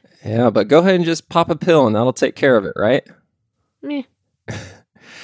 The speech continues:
Speaker 1: So that's what we're doing. We're treating problems, not symptoms. We don't wanna pop pills. We wanna figure out what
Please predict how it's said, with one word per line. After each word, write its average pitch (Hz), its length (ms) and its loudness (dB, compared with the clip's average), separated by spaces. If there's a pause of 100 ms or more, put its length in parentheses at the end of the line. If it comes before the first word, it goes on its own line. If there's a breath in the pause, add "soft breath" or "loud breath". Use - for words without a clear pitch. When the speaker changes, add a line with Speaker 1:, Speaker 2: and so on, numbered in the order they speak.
(140)
Speaker 1:
So 151 140 -2
that's 180 200 2
what 202 80 2
we're 185 140 2
doing. 165 240 4
We're 123 100 2
treating 160 300 -2
problems, 139 440 -2
not 123 220 -4
symptoms. 110 500 -6
We 107 120 -4
don't 131 180 -2
wanna 151 180 -4
pop - 340 -6
pills. 123 360 0
We 113 60 -4
wanna 123 160 -2
figure 135 240 -4
out 95 160 -2
what 143 200 -4